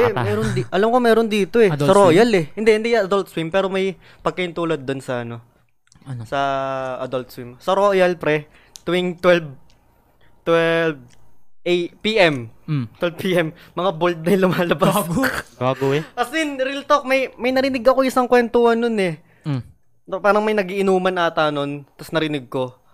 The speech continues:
Speaker 1: "Alam mo, pre, yung ano, yung Royal, pagka twelve P M, bold na yung lumalabas." Di ko alam kung true, ah. Ano nyo na lang, ah.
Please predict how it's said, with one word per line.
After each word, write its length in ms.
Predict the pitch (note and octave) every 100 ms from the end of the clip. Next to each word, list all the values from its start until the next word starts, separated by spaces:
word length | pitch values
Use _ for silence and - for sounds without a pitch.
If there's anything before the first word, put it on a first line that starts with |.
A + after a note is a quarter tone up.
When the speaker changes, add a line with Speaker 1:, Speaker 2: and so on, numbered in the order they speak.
| _
Speaker 1:
"Alam 100 | -
mo, 100 | F#3 F#3+
pre, 320 | - G#3+ G3
yung 320 | F3+ F3+ F3+
ano, 320 | F3 G3 G3 - - - - - - - -
yung 480 | D#3 E3+ F3+ F3 E3+
Royal, 640 | D#3+ E3+ E3+ F3 F3 E3+ D3+ _ _ - - - -
pagka 560 | D3+ C3+ E3 D#3+ D#3+ D#3
twelve 240 | D#3+ C#3
P 240 | C3+ D#3
M, 240 | D#3+ D3+ C3+ C3+
bold 240 | D#3 D3
na 160 | D3+ D#3+
yung 160 | D3+
lumalabas." 560 | D3+ D#3 D3+ D3+ D#3+ G3
Di 80 | C#4+
ko 80 |
alam 160 | E4+ E4+
kung 160 | A#3+ G3+
true, 160 | C4
ah. 80 | F#3+
Ano 240 | G3 F#3+
nyo 160 | F3+ F3+
na 80 | F3+
lang, 160 | F3+
ah. 160 | D3 C#3